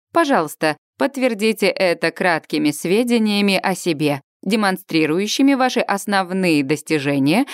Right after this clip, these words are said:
и наглядно выявляющими необходимое профессиональное мастерство. Прошение о присвоении пожизненного звания пэра. Имя: Ребекка Блумвуд.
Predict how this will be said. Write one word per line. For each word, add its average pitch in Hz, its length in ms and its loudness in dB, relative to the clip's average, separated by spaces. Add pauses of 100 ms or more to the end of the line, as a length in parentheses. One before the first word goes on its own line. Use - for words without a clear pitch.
(200)
и 311 120 4
наглядно 185 720 0
выявляющими 165 720 0
необходимое 226 960 2
профессиональное 156 960 0
мастерство. 147 800 -2 (160)
Прошение 226 800 2
о 185 180 -2
присвоении 165 840 0
пожизненного 147 1120 0
звания 165 600 -2
пэра. 139 560 -2 (200)
Имя: 147 560 0 (120)
Ребекка 196 640 0
Блумвуд. 147 600 -2